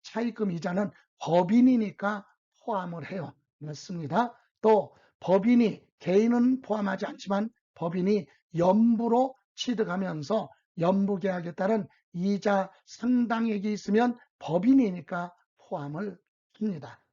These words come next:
또 취득에 필요한 용역을 제공받는 대가로 지급한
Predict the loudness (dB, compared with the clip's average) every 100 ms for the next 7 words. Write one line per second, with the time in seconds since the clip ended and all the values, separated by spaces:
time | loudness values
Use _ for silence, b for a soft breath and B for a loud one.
0 | -2 0 0 -4 b b -6 0 0 0
1 | -4 -4 -4 0 2 0 -8 _ -2 0
2 | 2 0 2 0 0 -8 _ 0 2 2
3 | -4 -4 -4 -6 -8 -10 -8 -8 -8 -10
4 | -8 -4 -4